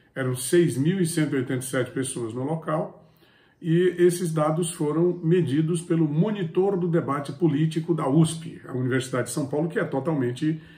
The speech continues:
é, lulista, né? Acho que não teria motivo nenhum para exagerar nesses números. O P T tava esperando cem mil, não conseguiu chegar a dez por cento do público previsto para este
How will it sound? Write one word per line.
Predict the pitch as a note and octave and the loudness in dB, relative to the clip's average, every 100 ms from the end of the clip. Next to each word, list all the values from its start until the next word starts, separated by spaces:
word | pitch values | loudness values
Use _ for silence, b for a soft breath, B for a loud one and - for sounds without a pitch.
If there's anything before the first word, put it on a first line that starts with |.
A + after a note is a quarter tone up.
| B B B | B B B
é, | - C#3 B2+ A#2+ - | -8 -2 0 -2 0
lulista, | C#3 D#3 B2+ A#2 - | 2 4 4 0 -8
né? | B2+ B2 A#2+ | -10 -8 -8
Acho | A#2+ - | -10 -6
que | C#3 B2+ A#2 C#3+ - | -4 -2 -4 -6 -8
não | C3 C3 | -4 -2
teria | D3 B2 C3 C#3 | -2 0 2 2
motivo | C#3 C3 - C#3 | 0 -4 -2 2
nenhum | D#3 D#3 C3 C3+ | 4 4 4 2
para | D3+ | 0
exagerar | C#3 C#3 C3 B2+ B2 | 0 0 0 0 0
nesses | B2+ C3+ D#3 | 0 -2 -2
números. | C3+ C3 A2+ G2+ - - _ | 0 0 0 -6 -12 -20 _
O | |
P | - B2+ | -10 -6
T | D3 | -4
tava | C3+ C#3 | -2 -4
esperando | C3+ - C3+ B2 | -4 -4 -2 -2
cem | C3 - D#3+ | -4 0 0
mil, | C3 C#3+ E3+ B B B | 2 2 0 B B B
não | D3 D3 | -8 -2
conseguiu | D#3 D#3 C3 D3+ | -2 -2 -2 -2
chegar | D#3 D#3 B2 C#3+ | -2 -4 -4 -4
a | D3 | -4
dez | A#2+ C#3+ E3 D#3+ | -4 0 0 -2
por | E3+ | -6
cento | - - B2 B2 | -8 -4 -4 -4
do | C3 | -6
público | C3 A#2+ A2+ A#2 C3 C3 b b b b b _ | -4 -4 -4 -6 -10 -10 b b b b b _
previsto | E3 F3 B2+ C3+ C3 F3+ | 6 6 6 0 0 -6
para | D#3 A#2+ A#2 A#2+ - - - _ | -6 -4 -2 -2 -4 -8 -20 _
este | - A2+ - B2+ A#2+ | -6 -6 -6 -10 -10